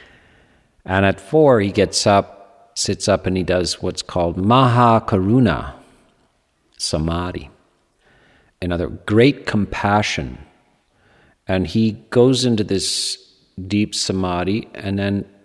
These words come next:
directs his mind to compassion and sweeps around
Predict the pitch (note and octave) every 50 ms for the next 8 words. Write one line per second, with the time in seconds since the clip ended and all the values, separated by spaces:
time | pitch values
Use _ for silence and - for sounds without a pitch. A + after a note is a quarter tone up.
0 | _ _ _ _ _ _ _ _ _ _ _ _ - - F#2+ F#2 G2 G#2 G#2+ -
1 | - - A2+ A2 - - - G2+ F#2+ G2 G2 G2 G2 G2+ G2 - - F#2 - -
2 | F#2+ F2 - - - G#2 A2 A2+ A2 - - - - G#1+ - - - _ _ _
3 | _ - E2+ F2 E2 - - - - - G2+ G2+ G2 F#2 - - - - F#2 E2+
4 | E2 E2 E2+ F2 F2+ F#2 F#2 F2 D#2+ D2 C2 C#2+ -